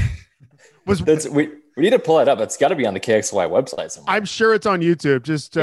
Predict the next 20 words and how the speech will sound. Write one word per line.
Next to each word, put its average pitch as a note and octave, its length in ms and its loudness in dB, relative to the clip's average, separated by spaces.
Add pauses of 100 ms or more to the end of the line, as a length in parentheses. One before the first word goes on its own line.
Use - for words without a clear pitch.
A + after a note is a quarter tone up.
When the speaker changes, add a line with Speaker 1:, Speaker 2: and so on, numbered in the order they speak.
(100)
Speaker 1:
uh, C#3 160 2
just C3+ 200 -14
dial D#3 200 0
in D3+ 100 0
Rob C#3+ 220 2
Sacre. C3+ 460 0
We'll C3 180 0
share B2 300 0
it, - 120 -10
K C3 120 -2
X A#2+ 180 -4
L B2 80 -2
Y. A#2 260 -2 (460)
Speaker 2:
Yeah, E3 100 4
Speaker 1:
Will. A3 180 6
Speaker 2:
I'm B2 40 -2
sure G2 120 -8
it's - 100 -8
on - 120 -8
there. C#2+ 200 -10